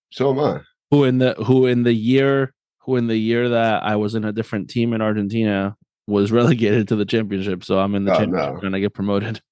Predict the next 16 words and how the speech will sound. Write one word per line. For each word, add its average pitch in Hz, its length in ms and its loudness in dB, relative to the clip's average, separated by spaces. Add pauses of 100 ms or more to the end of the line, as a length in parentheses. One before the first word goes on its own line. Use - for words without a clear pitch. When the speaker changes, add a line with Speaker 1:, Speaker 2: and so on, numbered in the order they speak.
(140)
Speaker 1:
No, 95 260 -2
we're 104 120 0
playing. 92 760 0
My, 107 140 0
my 107 220 0
Crystal 101 340 -2
Palace 92 320 -4
team 90 220 -2
is 85 120 -6
playing 85 580 -4 (520)
Speaker 2:
Champions 131 300 2
Speaker 1:
in 147 60 2
the 170 60 4
Speaker 2:
League? 175 60 -6
Speaker 1:
Champions 107 560 0
League, 117 400 2